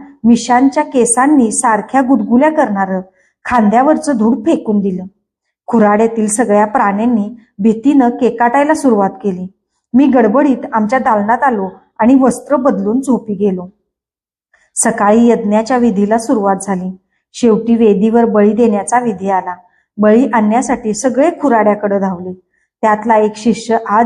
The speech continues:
जाऊन घाबरून तसाच परत यज्ञकुंडाजवळ आला. त्यानं गुरु,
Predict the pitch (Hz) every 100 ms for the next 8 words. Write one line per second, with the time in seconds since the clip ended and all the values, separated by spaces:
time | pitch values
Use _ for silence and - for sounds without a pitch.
0 | 233 233 208 220 202 190 190 247 277 254
1 | 247 262 - 294 226 214 220 190 208 254
2 | 277 220 202 185 202 - 196 180 185 _
3 | _ _ _ _ _ 220 202 240 247